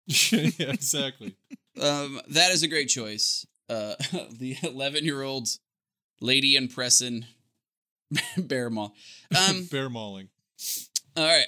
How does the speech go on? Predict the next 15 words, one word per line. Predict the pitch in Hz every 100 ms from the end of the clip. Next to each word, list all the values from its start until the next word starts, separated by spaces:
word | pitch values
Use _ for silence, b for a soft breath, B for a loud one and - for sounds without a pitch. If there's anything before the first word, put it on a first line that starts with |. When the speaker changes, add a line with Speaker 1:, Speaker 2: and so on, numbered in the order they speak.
| -
Speaker 2:
I, | 165 208 190 180 156
uh, | 151
Dan | 247
and | 208
Randy, | 180 160
I | 196
chose | 202 180 170 - 135
a | 139 127
one | 117 151 143 131
that | 139 -
I |
think | - 254
has | 302
come | 247 202
up | -